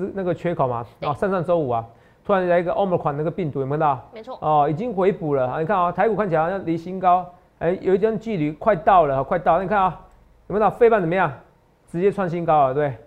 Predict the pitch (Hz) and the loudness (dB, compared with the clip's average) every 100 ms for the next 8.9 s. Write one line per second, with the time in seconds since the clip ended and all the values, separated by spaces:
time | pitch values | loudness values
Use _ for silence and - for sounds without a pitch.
0 | _ _ 220 190 160 - _ _ - - | _ _ -18 -18 -20 -20 _ _ 2 4
1 | 254 294 254 269 254 254 214 214 226 233 | 4 4 4 4 2 0 0 -2 0 0
2 | 185 208 208 208 196 196 190 151 - - | -2 -4 0 2 2 2 2 2 -2 -20
3 | _ _ _ - 262 226 226 226 196 - | _ _ _ 2 6 6 6 4 4 -8
4 | - 190 190 - 220 214 208 160 196 175 | -10 -10 -10 -4 -2 0 -2 -2 -4 -4
5 | 170 180 175 170 165 165 - _ _ 170 | -6 -6 0 2 2 -2 -18 _ _ 0
6 | 175 139 120 - _ - 233 220 247 240 | 0 0 -4 -20 _ -2 0 4 4 4
7 | 240 240 240 233 214 226 214 196 190 214 | 2 0 0 -2 -4 -2 0 -2 -4 -6
8 | 208 208 190 220 196 185 180 196 | 0 0 2 0 -2 -4 -2 -2